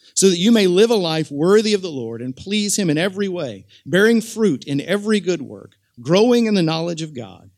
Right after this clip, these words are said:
being strengthened with all power according to his glorious might,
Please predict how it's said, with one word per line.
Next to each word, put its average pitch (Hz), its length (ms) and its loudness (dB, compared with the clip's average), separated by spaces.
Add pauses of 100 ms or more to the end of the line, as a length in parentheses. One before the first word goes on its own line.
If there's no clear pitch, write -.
(180)
being 175 240 2
strengthened 220 560 0
with 185 180 -2
all 175 220 -2
power 165 520 -8
according 170 420 -4
to 170 160 -4
his 160 180 -4
glorious 175 520 -2
might, 117 340 -10